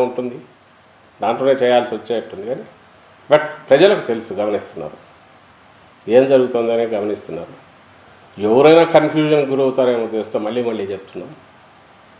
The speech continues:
రాష్ట్రంలో ఉండేది ఒకటే కాంగ్రెస్ పార్టీ, అది వైఎస్ఆర్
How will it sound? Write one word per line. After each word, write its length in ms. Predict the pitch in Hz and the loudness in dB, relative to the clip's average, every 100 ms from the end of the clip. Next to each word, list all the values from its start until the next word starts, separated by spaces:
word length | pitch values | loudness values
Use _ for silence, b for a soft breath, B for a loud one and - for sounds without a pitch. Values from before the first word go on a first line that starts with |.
| _ _ _ - - - - - - - - - - - 107 | _ _ _ -20 -20 -20 -20 -20 -20 -20 -20 -20 -20 -6 0
రాష్ట్రంలో 360 | 135 143 139 135 | 2 4 6 6
ఉండేది 180 | 139 117 | 6 2
ఒకటే 200 | 123 135 127 | 2 0 2
కాంగ్రెస్ 320 | 107 110 - - | -2 -4 -8 -12
పార్టీ, 280 | 95 - 107 - - _ | -14 -14 -18 -18 -20 _
అది 100 | 101 104 | -10 -6
వైఎస్ఆర్ 380 | 101 113 - | -4 -4 -4